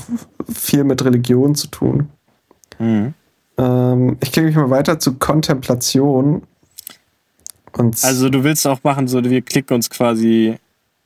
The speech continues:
Speaker 2: nicht, also nicht, äh, irgendwie zufällige Artikel, sondern durch über die Links.
Speaker 1: Ja, das hatte ich gedacht.
Speaker 2: Okay, wir können
Speaker 1: Ja.
Speaker 2: uns irgendwas raussuchen. Auf was
Speaker 1: Ja.
Speaker 2: hast du Bock?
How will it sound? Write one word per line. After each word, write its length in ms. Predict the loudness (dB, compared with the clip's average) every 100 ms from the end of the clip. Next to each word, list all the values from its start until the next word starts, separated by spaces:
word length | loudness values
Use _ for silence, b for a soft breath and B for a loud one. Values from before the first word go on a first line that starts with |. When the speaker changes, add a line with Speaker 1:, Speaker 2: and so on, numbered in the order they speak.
| _ _ _ _ _
Speaker 2:
nicht, 360 | -4 -2 -4 -12 _
also 240 | -4 -2
nicht, 540 | 0 0 -4 -10 -10 -4
äh, 440 | -2 0 0 -2 -2
irgendwie 400 | -4 -2 -2 -2
zufällige 400 | -4 -2 0 0
Artikel, 380 | -2 -2 -2
sondern 420 | 0 0 0 -2 -4 _
durch 500 | -4 -2 -2 -6 -18 _ _ _ _ -4
über 180 | -2
die 60 | 0
Links. 460 | 0 0 -2 -6 -2
Speaker 1:
Ja, 520 | 0 2 0 -2 -6 _ _
das 240 | -4 -2 0
hatte 140 | -2
ich 100 | 0
gedacht. 540 | 0 0 0 -6 -20 _ _
Speaker 2:
Okay, 160 | -2 0
wir 80 |
können 180 | 2 2
Speaker 1:
Ja. 60 | 2
Speaker 2:
uns 100 | 2
irgendwas 300 | 2 0 0
raussuchen. 340 | -2 -2 -2
Auf 80 | -2
was 100 | 2
Speaker 1:
Ja. 80 | 0
Speaker 2:
hast 140 | 0 -4
du 40 |
Bock? 180 | -6